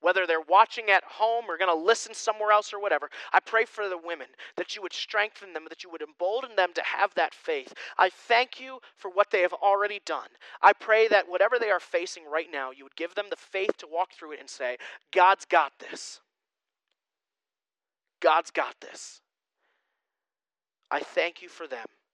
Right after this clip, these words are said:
I thank you for the women in my life who have played such an important role to me and to making me who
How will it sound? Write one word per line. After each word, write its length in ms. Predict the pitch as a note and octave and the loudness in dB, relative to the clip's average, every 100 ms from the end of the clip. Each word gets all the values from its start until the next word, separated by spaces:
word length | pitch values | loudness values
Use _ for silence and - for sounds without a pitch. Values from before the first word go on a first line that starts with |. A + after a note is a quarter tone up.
| _ _ _ _ _ C#3+ | _ _ _ _ _ -14
I 60 | |
thank 260 | C#3+ F3 - | -4 -4 -4
you 60 | |
for 100 | - | -12
the 80 | D3 | -12
women 240 | D3 F3 D#3 | -8 -8 -8
in 80 | |
my 220 | C#3 D#3 F3+ | 2 4 4
life 260 | F3 F3+ | 2 0
who 80 | D3 | -6
have 120 | C3 | -12
played 200 | - D3+ | -6 -6
such 240 | - D#3 - | -6 -12 -12
an 60 | |
important 460 | C3 _ F3 F#3+ F3 | -20 _ -14 -14 -8
role 180 | E3 E3 | -8 -8
to 160 | - | -14
me 320 | B2+ D3 F3 F#3 - - _ | -20 -16 -16 -18 -20 -20 _
and 100 | C3+ | -20
to 40 | B2+ | -10
making 360 | D3 - E3+ | -10 -10 -16
me 80 | D#3+ | -20
who 180 | D3 - | -20 -14